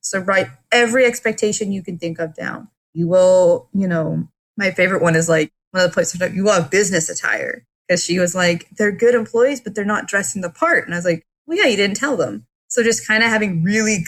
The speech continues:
clear, you know, expectations of these employees is something you can do in time. You know, like, "This is what I want. This is what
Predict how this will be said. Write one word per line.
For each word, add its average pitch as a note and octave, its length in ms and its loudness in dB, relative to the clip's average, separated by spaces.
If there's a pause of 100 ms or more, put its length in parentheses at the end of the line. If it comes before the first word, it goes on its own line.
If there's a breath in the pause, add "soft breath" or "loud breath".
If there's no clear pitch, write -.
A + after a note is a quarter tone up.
(160)
clear, G#3 680 2 (240)
you G#3+ 160 0
know, F#3+ 140 2
expectations - 840 -2
of E3+ 100 -2
these D#3 180 -4
employees D#3 480 -2
is D#3 100 -4
something D#3+ 260 -4
you E3 100 0
can E3+ 160 -10
do D#3 140 -2
in E3 140 0
time. D#3 380 -6 (140)
You F#3 140 -2
know, D#3 200 -2
like, - 240 -6
"This E3+ 180 0
is F3 140 -6
what F3 100 2
I D3+ 100 2
want. D#3 380 -4
This D#3+ 180 -2
is E3 120 -8
what E3+ 140 2